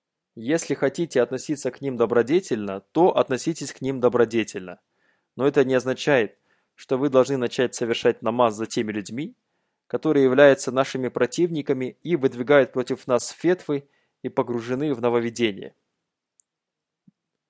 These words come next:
Хазрат, обетованный Мессия мир ему, продолжает: Однако к ним обязательно надо относиться добродетельно. Наш принцип заключается в том,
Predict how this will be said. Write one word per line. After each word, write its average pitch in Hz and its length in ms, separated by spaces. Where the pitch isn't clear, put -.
Хазрат, 127 500
обетованный 123 580
Мессия 123 380
мир 120 140
ему, 110 200
продолжает: 110 720
Однако 143 380
к - 100
ним 160 240
обязательно 131 640
надо 127 240
относиться 127 560
добродетельно. 113 800
Наш 123 240
принцип 143 320
заключается 120 580
в - 80
том, 151 300